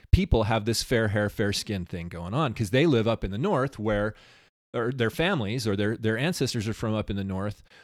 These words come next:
where they need it, their skin has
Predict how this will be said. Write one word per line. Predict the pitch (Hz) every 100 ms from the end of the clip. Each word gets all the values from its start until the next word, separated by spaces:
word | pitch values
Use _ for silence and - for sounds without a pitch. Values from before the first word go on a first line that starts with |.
| _ -
where | 104 113 107 104 - _ _ _ _ -
they | 107 127 127
need | 127 120
it, | -
their | 120 117
skin | - - 123 117 117 123 -
has | 107 113 110 104 - -